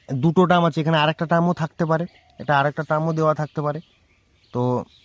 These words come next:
এটা এভাবে। এরপরে ভাগ, কিছু ভাগ আমরা করব। গুণটা তোমাদের কার কার অসুবিধা আছে আমাকে কমেন্টে জানিও, আমি তাদের জন্য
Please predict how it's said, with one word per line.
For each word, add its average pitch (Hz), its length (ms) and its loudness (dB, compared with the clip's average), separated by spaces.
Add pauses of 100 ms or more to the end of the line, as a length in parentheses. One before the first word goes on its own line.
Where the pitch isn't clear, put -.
(200)
এটা 151 280 2 (560)
এভাবে। 107 220 -4
এরপরে 160 300 2
ভাগ, 127 280 0 (140)
কিছু 160 200 -2
ভাগ 147 300 2
আমরা 165 200 0
করব। 143 360 -2 (540)
গুণটা 156 400 2
তোমাদের 165 360 0
কার 147 220 -2
কার 165 200 2 (320)
অসুবিধা 165 460 2
আছে 170 140 2
আমাকে 151 260 2
কমেন্টে 151 440 0
জানিও, 147 380 2 (340)
আমি 147 340 0
তাদের 135 300 0
জন্য 170 320 0